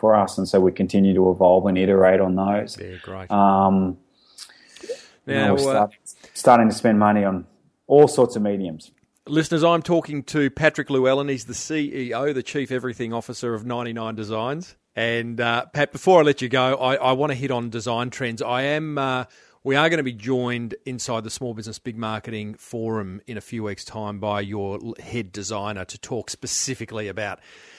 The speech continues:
Speaker 2: how to get your design brief right and, you know, the do's and don'ts of great branding and logo design, et cetera. So we won't go that deep, but,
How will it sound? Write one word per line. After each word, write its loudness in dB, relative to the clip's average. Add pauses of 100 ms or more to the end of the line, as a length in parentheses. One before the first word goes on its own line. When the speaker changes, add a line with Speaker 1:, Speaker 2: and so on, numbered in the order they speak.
(140)
Speaker 2:
how 0
to -4
get -8
your -6
design -4
brief -6
right -4
and, -12 (400)
you -4
know, 2
the -8
do's -4
and -12
don'ts -8
of -12
great -4
branding -6
and -8
logo -2
design, -6
et -14
cetera. -10
So -4
we -4
won't -2
go 2
that -4
deep, -6
but, -2